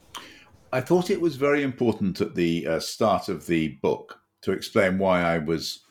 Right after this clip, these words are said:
writing it, which is why I dwelt for a little bit on my, uh, kind of establishment credentials. <laughs> You know, as you say, come from a military family, went to,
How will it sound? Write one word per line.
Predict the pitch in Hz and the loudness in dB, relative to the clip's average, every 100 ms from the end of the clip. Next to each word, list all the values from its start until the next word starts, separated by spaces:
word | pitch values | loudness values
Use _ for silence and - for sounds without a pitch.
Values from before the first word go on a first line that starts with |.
| _ _ _ | _ _ _
writing | 98 104 - 85 | 0 0 0 -6
it, | 69 - - | -6 -8 -12
which | - 80 - | -8 -8 -4
is | 90 80 | -6 -4
why | 98 92 90 | 0 2 4
I | 87 80 78 76 73 | 2 2 0 -2 -2
dwelt | 104 90 - | 2 2 2
for | - 82 | -4 -2
a | |
little | 101 113 98 - _ _ | 2 2 2 -4 _ _
bit | 95 71 - - - - _ _ _ _ _ _ _ _ | 0 0 -4 -14 -20 -20 _ _ _ _ _ _ _ _
on | 87 87 | -2 0
my, | 87 87 80 80 - - | 2 2 0 -2 -6 -10
uh, | 90 - | -10 -6
kind | 92 | -4
of | 80 | -2
establishment | 87 - 95 78 80 - 80 76 - - _ _ _ _ _ | -4 2 0 0 -6 -6 -6 -6 -8 -16 _ _ _ _ _
credentials. | - 87 95 - - 82 73 - - - - | -6 0 0 0 -2 -4 -4 -6 -10 -10 -8
<laughs> | |
You | - | -6
know, | 131 - - 123 120 | -4 -6 -4 -2 -2
as | 113 | -2
you | 101 | -2
say, | 98 107 | 0 0
come | 95 - 101 | 0 -2 -4
from | - 98 | -4 -4
a | |
military | 92 90 90 - 78 | 0 0 -2 -4 -6
family, | - 87 85 82 85 | -2 -2 -2 -2 -2
went | 82 85 - | 0 -2 -6
to, | 92 87 | -4 -4